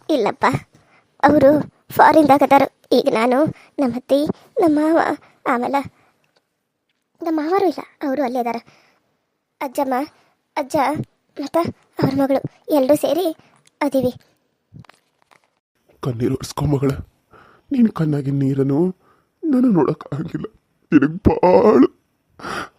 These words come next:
Speaker 2: ಬಾಳ ಅಂದ್ರ ಬಾಳ ಬೈದ್ಬಿಟ್ನಿ ನಾನು, ಬಾಳ ಬೈದ್ಬಿಟ್ನಿ ಮಗಳ, ಬಾಳ ಬೈದ್ಬಿಟ್ನಿ.
Speaker 1: ಇಲ್ಲಪ್ಪ, ನೀನ್ ಬೈದ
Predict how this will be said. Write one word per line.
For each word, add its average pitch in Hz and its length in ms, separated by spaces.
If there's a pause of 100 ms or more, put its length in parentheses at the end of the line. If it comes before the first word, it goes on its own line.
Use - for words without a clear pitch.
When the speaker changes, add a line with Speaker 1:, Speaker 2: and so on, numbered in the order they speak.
(720)
Speaker 2:
ಬಾಳ 220 340
ಅಂದ್ರ 214 160
ಬಾಳ 214 400
ಬೈದ್ಬಿಟ್ನಿ 175 580
ನಾನು, 95 260 (540)
ಬಾಳ 240 320
ಬೈದ್ಬಿಟ್ನಿ - 500
ಮಗಳ, 175 480
ಬಾಳ 226 420
ಬೈದ್ಬಿಟ್ನಿ. 196 600 (640)
Speaker 1:
ಇಲ್ಲಪ್ಪ, 392 360 (340)
ನೀನ್ 571 300
ಬೈದ - 180